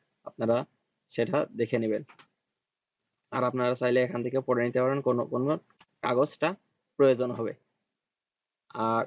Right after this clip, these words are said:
এটাই দেওয়া আছে যে কোন জেলার প্রার্থীর কবে এবং কোথায় মাঠ হবে।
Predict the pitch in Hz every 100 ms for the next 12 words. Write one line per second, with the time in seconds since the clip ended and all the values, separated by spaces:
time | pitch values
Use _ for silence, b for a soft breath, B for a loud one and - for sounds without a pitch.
0 | - 117 147 143 135 127 127 139 123 143
1 | - 127 127 127 135 131 127 - 156 -
2 | _ _ 131 120 151 190 - 123 139 131
3 | - 151 185 151 127 123 117 98